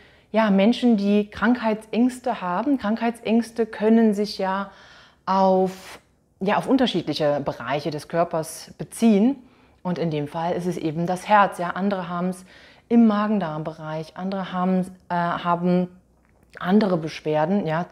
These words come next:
zum Beispiel Hautbeschwerden, wo sie dann glauben, eine bestimmte Erkrankung zu bekommen oder sie glauben, eine Autoimmunerkrankung, zum Beispiel Multiple Sklerose zu bekommen und so weiter. Das ist ein breites Spektrum bei den Krankheitsängsten. Und die zweite Version, in der, äh,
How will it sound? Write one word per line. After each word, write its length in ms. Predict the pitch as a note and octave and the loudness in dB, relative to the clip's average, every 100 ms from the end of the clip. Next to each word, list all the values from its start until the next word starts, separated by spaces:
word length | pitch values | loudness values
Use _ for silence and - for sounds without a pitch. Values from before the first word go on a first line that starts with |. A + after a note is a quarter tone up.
| - | -14
zum 140 | E3+ F3 | -10 -6
Beispiel 360 | F3 - E3 - - - | -6 -4 -6 -6 -20 0
Hautbeschwerden, 1000 | F3 F#3 F#3+ - - - D3+ D3+ D3+ D3+ | 2 2 0 -10 -12 -4 0 2 0 -4
wo 40 | D#3 | -6
sie 120 | D#3+ | -6
dann 280 | D#3 D#3 D#3 - - - - | -4 -4 -6 -12 -20 -20 -2
glauben, 760 | F3 E3 E3+ E3 E3 E3 D#3+ - _ _ - - | 4 6 6 4 0 -4 -6 -10 _ _ -18 -4
eine 120 | F#3 | -2
bestimmte 320 | F3 F#3+ F3+ - | -2 -4 -4 -4
Erkrankung 400 | G3 F3 F3 D#3+ | -4 -4 -4 -4
zu 120 | E3+ | -6
bekommen 460 | D#3+ E3+ D#3+ E3 | -6 -4 -2 -2
oder 220 | F3+ F#3 F3+ | -2 0 0
sie 120 | F#3 | 0
glauben, 460 | F#3 F3 F3+ F#3 | 0 2 2 2
eine 180 | F#3 F#3+ | 2 2
Autoimmunerkrankung, 880 | F3+ F#3+ G3+ G#3+ E3 G3 F#3+ F3+ F3+ | 0 2 4 4 2 -2 -4 -2 -2
zum 120 | F#3 | -4
Beispiel 240 | F#3 F3+ G#3 | -6 -4 0
Multiple 380 | G#3+ G#3 F3 E3 | 0 0 -4 -8
Sklerose 460 | - E3+ E3 E3 | -8 -6 -4 -6
zu 140 | - D#3+ | -8 -16
bekommen 360 | D#3 D#3 D#3 | -14 -10 -8
und 120 | E3 | -10
so 80 | D#3 | -10
weiter. 260 | - - - - - - | -12 -12 -16 -20 -20 -8
Das 160 | F3+ | 0
ist 140 | G#3+ A#3 | 2 6
ein 120 | A#3 | 6
breites 380 | F#3+ G3+ G#3 - | 6 4 4 0
Spektrum 500 | F3+ F3 - F3 D#3 | -2 -2 -4 -4 0
bei 100 | D3+ | 0
den 140 | D3 | 0
Krankheitsängsten. 840 | D3 C#3+ D3 - - B2 - - - _ - - - - | -6 -12 -10 -14 -14 -16 -16 -18 -20 _ -20 -20 -20 -6
Und 380 | - F#3+ F#3+ F#3 | 4 6 6 4
die 80 | F3 | 0
zweite 380 | - F3 D4 B3+ | 4 4 6 6
Version, 460 | B3+ A3+ B3+ C4+ | 6 6 4 4
in 160 | A3+ A3+ | 4 4
der, 360 | A3 A3+ A#3 - | 4 4 2 0
äh, 160 | G3 | -4